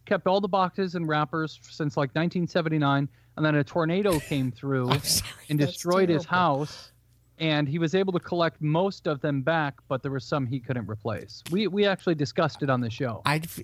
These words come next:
Speaker 2: I can't. Why am I laughing at these terrible things today?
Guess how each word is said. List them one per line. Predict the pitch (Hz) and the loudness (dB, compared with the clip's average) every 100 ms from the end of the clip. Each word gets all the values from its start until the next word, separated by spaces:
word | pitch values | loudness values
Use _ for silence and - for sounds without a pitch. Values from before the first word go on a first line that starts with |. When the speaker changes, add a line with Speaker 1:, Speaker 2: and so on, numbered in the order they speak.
| - | -8
Speaker 2:
I | 151 175 - | -4 -4 -6
can't. | - 208 190 | -4 -2 -2
Why | 170 175 214 | -2 0 2
am | 294 311 | 2 2
I | 311 | 0
laughing | 240 202 226 277 208 180 | 0 2 2 0 0 -2
at | - 156 - | -2 -4 -4
these | 175 170 - | -6 -4 -4
terrible | - 185 196 190 160 | -4 -4 -2 -2 -4
things | 156 202 190 110 92 | -2 -2 -2 -2 -6
today? | - 92 87 | -8 -8 -6